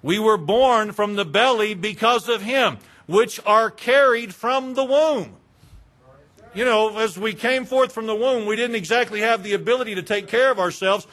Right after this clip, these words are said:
but God in His wisdom and God in His sovereignty allowed someone to be in our life that would take care of us. Isn't that weird how even before we knew to worry, God was still taking care of us?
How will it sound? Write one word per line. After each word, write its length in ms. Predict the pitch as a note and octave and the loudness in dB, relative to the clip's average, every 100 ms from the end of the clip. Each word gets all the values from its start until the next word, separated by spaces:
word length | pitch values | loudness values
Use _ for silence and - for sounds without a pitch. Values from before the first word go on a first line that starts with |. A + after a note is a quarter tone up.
| - - | -20 -4
but 240 | F3+ A3 D#3 | -2 -2 0
God 380 | G#3+ C4+ C#4 | 2 4 2
in 100 | B3 | 0
His 220 | G#3+ G#3+ E3 | -2 -6 0
wisdom 420 | C4 C#4 A3 G#3 | 0 0 -4 -8
and 140 | G#3 | -2
God 280 | G#3+ B3 C#4 | 2 2 2
in 120 | A#3+ | -2
His 160 | A3+ - | -8 -4
sovereignty 500 | A#3+ C#4 B3+ G3 G#3+ | 0 2 0 -4 -2
allowed 320 | G#3 G3+ F#3 | 2 2 -2
someone 640 | - A#3 D#4 C#4 G3+ G3+ - - _ | -4 0 0 2 0 0 -2 -20 _
to 120 | A3 | -4
be 400 | G3+ D3+ C#4+ C#4+ | -4 -2 -2 -2
in 140 | A3 G#3+ | -2 0
our 160 | G#3+ | 2
life 340 | G#3 A#3+ C#4+ - | 2 2 2 0
that 160 | A#3 | -6
would 220 | A3+ A#3+ F3+ | -2 -4 0
take 280 | A#3+ B3+ | 0 0
care 380 | - A#3+ D4+ D#4+ | 0 4 4 4
of 180 | A3+ F#3 | 2 0
us. 460 | B3 C4+ - - - _ _ _ D3 - _ C3+ C#3 G3+ G#3+ G3+ - _ _ _ _ _ _ _ _ | -2 -4 -10 -20 -20 _ _ _ -20 -20 _ _ -20 -20 -20 -20 -20 _ _ _ _ _ _ _ _
Isn't 140 | F#3+ C4+ | -4 0
that 220 | C#4+ G#3 | 0 0
weird 300 | G3 C4 C#4+ | 0 2 2
how 200 | A3 A3+ | 2 0
even 240 | A#3 C4 C4+ | 0 -4 -2
before 320 | A#3+ A#3+ B3 | -2 0 0
we 160 | A#3+ | 0
knew 320 | A3+ B3 B3 A#3+ | -2 -2 -2 -6
to 360 | - C4 D4 | -6 -2 0
worry, 440 | B3+ B3 C4+ D4 B3 | 2 4 2 0 -2
God 320 | G#3+ A#3 A#3+ | 0 0 0
was 140 | A3+ | -8
still 180 | - B3 | -4 -2
taking 340 | B3 A#3 G#3+ G#3 | 0 -4 -4 -2
care 260 | A3+ C4+ | 2 4
of 80 | D4+ | 2
us? 300 | D#4+ - | -2 -10